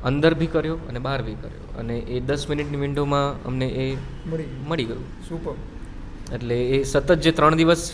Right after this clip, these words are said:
Speaker 1: ફેલ થયા ને અમે, પછી અમે ક્લિયર થયા કે એક્ઝેક્ટ શું હશે કોન્વર્સેશન એમ. અને એ મરદવાળું પણ એવું હતું કે કરણે એ મોમેન્ટમાં જ નીકળ્યું હતું.
Speaker 2: ઓકે.
Speaker 1: મેં તો, "તું પોતાની જાતને મરદ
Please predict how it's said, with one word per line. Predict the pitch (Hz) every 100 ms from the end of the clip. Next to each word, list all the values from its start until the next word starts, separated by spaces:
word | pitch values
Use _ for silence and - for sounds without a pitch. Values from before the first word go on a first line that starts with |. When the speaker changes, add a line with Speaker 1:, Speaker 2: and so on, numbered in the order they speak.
| -
Speaker 1:
ફેલ | 170 190
થયા | 185 165 190 190
ને | 117
અમે, | 117 123 123 -
પછી | 139 139
અમે | 147
ક્લિયર | 147 156 151
થયા | 131 117
કે | 113
એક્ઝેક્ટ | 117 110 120 135 131 - - - - - - - -
શું | - 147 113
હશે | 107 104
કોન્વર્સેશન | 113 113 107 107 104 113
એમ. | 110 107 - - - -
અને | 135 139
એ | 156 160 170 165
મરદવાળું | 151 143 170 170 175 180
પણ | 185 180 175 131
એવું | 165 175
હતું | 170 -
કે | 170 - - - - -
કરણે | - 147 170 170 165 - - 117 117 -
એ |
મોમેન્ટમાં | 151 156 165 175 175 170
જ | 156
નીકળ્યું | 135 135 120
હતું. | 107 - - - - -
Speaker 2:
ઓકે. | 170 135 - - - - - - - -
Speaker 1:
મેં | 127
તો, | 131
"તું | 127
પોતાની | 131 131 131
જાતને | 123 127 131 135 - - 143
મરદ | 135 139